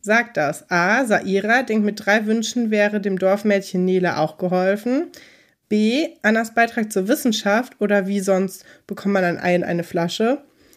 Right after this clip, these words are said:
C, Josephine erzählt Karim eine Geschichte aus Tausend und einer Nacht, um diesen für sich zu gewinnen.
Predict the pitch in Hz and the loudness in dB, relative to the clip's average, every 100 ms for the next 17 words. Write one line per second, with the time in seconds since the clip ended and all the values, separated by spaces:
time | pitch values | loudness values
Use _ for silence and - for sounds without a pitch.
0 | _ _ - 269 294 339 254 233 240 220 | _ _ -4 0 2 2 0 -2 0 0
1 | 214 247 269 214 214 226 214 196 214 269 | 0 2 2 0 2 0 2 2 2 2
2 | 208 208 208 - 220 196 185 185 - 180 | 2 2 0 -2 -2 0 -2 -2 0 0
3 | 175 175 - 170 160 160 185 226 - 190 | 2 -2 0 0 0 2 0 0 -4 -2
4 | 175 180 - 160 170 - 190 185 190 202 | -2 -6 -6 -4 -4 -6 -8 -8 -2 0
5 | 226 311 | 2 0